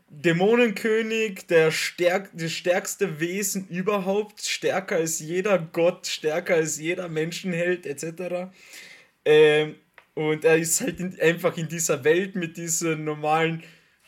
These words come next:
Schülern, sagen wir einmal, weil da gibt's ja auch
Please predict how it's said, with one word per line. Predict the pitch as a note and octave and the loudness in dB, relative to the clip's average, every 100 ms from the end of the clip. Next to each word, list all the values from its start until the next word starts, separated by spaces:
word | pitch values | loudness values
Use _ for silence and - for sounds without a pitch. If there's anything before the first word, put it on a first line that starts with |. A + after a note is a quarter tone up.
| _ _ _ - | _ _ _ -8
Schülern, | E3 - G3 G3 F#3+ D3+ C3 | -4 2 6 6 8 6 4
sagen | - B2 B2+ C3 A#2+ | 2 4 2 0 0
wir | A#2+ | 0
einmal, | A#2 A#2 A#2+ A2 A2+ A#2+ | 2 -2 -4 -4 -4 0
weil | B2 B2+ B2+ - - - _ _ - | 2 2 -2 -10 -20 -20 _ _ -10
da | C3+ | -6
gibt's | D#3+ - | -6 -2
ja | D#3 | 0
auch | C#3 D#3 | 2 0